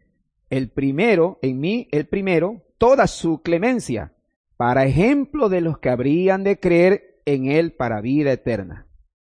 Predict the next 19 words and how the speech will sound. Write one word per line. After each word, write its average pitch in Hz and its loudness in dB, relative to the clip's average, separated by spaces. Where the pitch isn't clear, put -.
Versículo 143 -4
diecisiete, 147 -2
por 131 -4
tanto, 180 -2
dice 123 -6
Pablo, 131 -2
¿no? 139 -16
Al 117 -6
Rey 175 0
de 240 2
los 233 0
siglos, 185 -6
inmortal, 202 2
invisible, 247 0
al 117 -4
único 277 0
y 226 0
sabio 185 2
Dios, 170 0